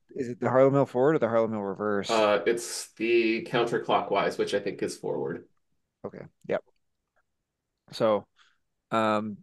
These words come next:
Speaker 1: that's definitely a spot you gotta watch to push on there. Um, it's a long haul though from there to the finish. Uh,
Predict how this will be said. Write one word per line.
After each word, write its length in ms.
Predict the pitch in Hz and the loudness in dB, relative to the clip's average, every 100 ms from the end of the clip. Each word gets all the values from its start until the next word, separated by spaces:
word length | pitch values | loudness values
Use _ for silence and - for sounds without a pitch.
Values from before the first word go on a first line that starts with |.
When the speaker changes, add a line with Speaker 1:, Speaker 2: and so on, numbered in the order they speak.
| - | -2
Speaker 1:
that's 300 | 110 113 - - | 0 -2 -4 2
definitely 840 | 117 - 120 113 113 110 110 107 - | 2 2 -2 2 2 2 0 -2 -4
a 100 | 87 | -6
spot 480 | - - - 107 95 | -4 -2 6 8 8
you 160 | 101 104 | 8 8
gotta 200 | 104 104 | 10 10
watch 580 | 113 123 107 - - - | 10 8 6 2 -4 0
to 160 | 110 _ _ _ _ _ _ _ | -2 _ _ _ _ _ _ _
push 180 | 139 - | 2 4
on 280 | 123 123 123 | 4 4 2
there. 420 | 117 123 135 156 - _ _ _ _ _ _ _ - | 0 0 -2 -4 -8 _ _ _ _ _ _ _ -8
Um, 320 | 107 107 107 113 | -4 -4 -6 -4
it's 120 | 165 | -2
a 60 | |
long 520 | 131 117 127 123 113 - _ | 2 2 2 -2 -6 -12 _
haul 300 | - 110 113 | -2 0 0
though 140 | 92 90 | -2 -4
from 140 | 98 | -6
there 160 | 95 101 | -6 -6
to 80 | |
the 80 | 92 | -10
finish. 400 | - 95 92 - - - _ - | -8 -6 -6 -8 -16 -20 _ -14
Uh, 300 | 98 92 92 | -12 -10 -12